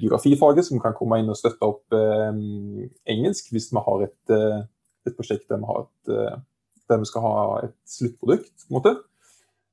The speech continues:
At geografi kan være med å, å bistå engelsken, eller omvendt at, eh, engelskfaget kan brukes som et verktøy til å forsterke, eh, det geo-, det geografiske da,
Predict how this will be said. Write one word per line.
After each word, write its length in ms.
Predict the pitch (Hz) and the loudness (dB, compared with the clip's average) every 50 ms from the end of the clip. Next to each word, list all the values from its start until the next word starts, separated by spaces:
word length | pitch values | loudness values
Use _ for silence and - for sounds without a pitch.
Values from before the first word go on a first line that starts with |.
| _ _ - | _ _ -2
At 140 | 110 - - | 0 2 4
geografi 380 | 113 107 110 107 - 123 131 127 | 4 4 4 4 4 2 2 2
kan 100 | 123 120 | 2 4
være 220 | 120 120 117 117 | 4 4 4 4
med 140 | 120 123 127 | 4 4 4
å, 80 | 127 120 | 6 6
å 340 | 120 120 - - 120 113 110 | 4 4 4 4 2 2 2
bistå 720 | 120 123 123 - - - 117 117 120 120 120 120 120 120 123 | 2 0 0 0 0 2 4 6 8 8 8 8 6 4 2
engelsken, 460 | 123 117 113 107 - - 202 196 - - | 0 -2 -4 -2 0 2 0 2 2 -2
eller 540 | 147 143 151 175 185 190 202 240 - - - | -2 0 0 0 2 2 2 0 -2 -4 -2
omvendt 460 | - 120 113 110 110 107 107 110 - 120 | -2 0 0 0 -4 -6 -6 -6 -4 -4
at, 240 | 113 110 - - | -4 -4 -2 -2
eh, 220 | 123 117 117 113 - - 123 | 0 0 0 0 -2 -4 -4
engelskfaget 560 | 107 101 98 - - - 107 104 107 110 110 | -4 -6 -8 -8 -4 -2 -2 -2 -2 -4 -6
kan 100 | 123 110 | -6 -4
brukes 300 | 113 117 117 113 107 - | -4 -4 -4 -4 -8 -10
som 140 | - 107 110 | -8 -10 -10
et 80 | 107 | -6
verktøy 340 | 113 113 110 - - 110 107 107 | -6 -6 -6 -6 -6 -6 -6 -6
til 100 | - 113 | -8 -10
å 160 | - - 110 - | -10 -10 -10 -10
forsterke, 540 | 120 - - 113 - _ _ - 110 110 110 110 _ _ _ _ _ - | -8 -8 -8 -8 -8 _ _ -4 -2 -2 -2 -4 _ _ _ _ _ -12
eh, 600 | 110 110 110 107 107 107 110 110 110 113 110 113 120 - | -8 -8 -6 -8 -8 -8 -10 -8 -8 -10 -10 -12 -12 -10
det 140 | 117 107 - - | -10 -10 -10 -8
geo-, 160 | 107 110 - - _ - _ _ _ _ | -8 -8 -8 -8 _ -20 _ _ _ _
det 140 | - 117 107 | -6 -2 4
geografiske 560 | 123 120 120 113 113 110 101 - 101 - - | 4 6 6 4 2 0 -2 -4 -6 -2 0
da, 140 | 117 110 - | 0 0 -2